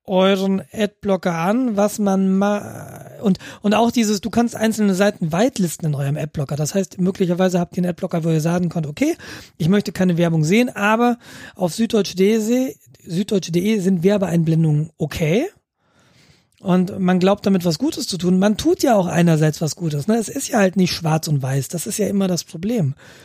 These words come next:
Aber wenn du halt auf süddeutsch punkt de diese Anzeigen anmachst,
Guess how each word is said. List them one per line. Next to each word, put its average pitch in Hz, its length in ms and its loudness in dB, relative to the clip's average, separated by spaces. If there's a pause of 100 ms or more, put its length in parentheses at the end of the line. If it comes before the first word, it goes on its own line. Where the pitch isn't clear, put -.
(600)
Aber 170 340 2
wenn 226 240 4
du 202 140 2
halt 220 220 0
auf 185 140 -4
süddeutsch 226 360 -2
punkt 175 100 -6
de 208 460 2
diese 190 300 -2
Anzeigen 185 420 -2
anmachst, 233 520 0